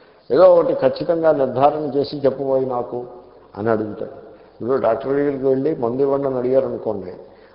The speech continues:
ఆయన రెండు మందులు రాసిస్తే, "ఏమిటండి ఇన్ని మందులు ఎక్కడ వేసుకుంటాం, ఏదో ఒకటే రాసి ఇవ్వండి" అని అడిగితే ఆయన కోపం వస్తున్నారు, అదే చెప్పండి.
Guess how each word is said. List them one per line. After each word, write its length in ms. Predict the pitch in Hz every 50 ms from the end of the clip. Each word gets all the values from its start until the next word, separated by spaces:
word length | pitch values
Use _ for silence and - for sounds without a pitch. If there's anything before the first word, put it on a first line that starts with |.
| - - -
ఆయన 120 | 113 123
రెండు 320 | 127 120 110 117 123 127 127
మందులు 380 | 120 123 131 143 160 165 143
రాసిస్తే, 680 | 139 139 131 - - 139 - - - 135 113 101 95 - - - - - - - - - -
"ఏమిటండి 340 | 123 139 170 170 170 170
ఇన్ని 200 | 165 156 139 147
మందులు 260 | 151 156 160 165 160 156
ఎక్కడ 160 | 131 147 156
వేసుకుంటాం, 520 | 156 147 135 - - 151 147 143 156 147
ఏదో 200 | 135 139 147 147
ఒకటే 200 | 135 113 - 160
రాసి 280 | 156 147 139 123 - 147
ఇవ్వండి" 220 | 147 147 147 147
అని 100 | 147 143
అడిగితే 300 | 135 135 139 135 - 156
ఆయన 140 | 147 139 135
కోపం 340 | 131 - 131 127 135 160 160
వస్తున్నారు, 420 | - 135 - - 165 165 160 165
అదే 160 | 156 147 151
చెప్పండి. 440 | 151 143 - 139 143 139 - - -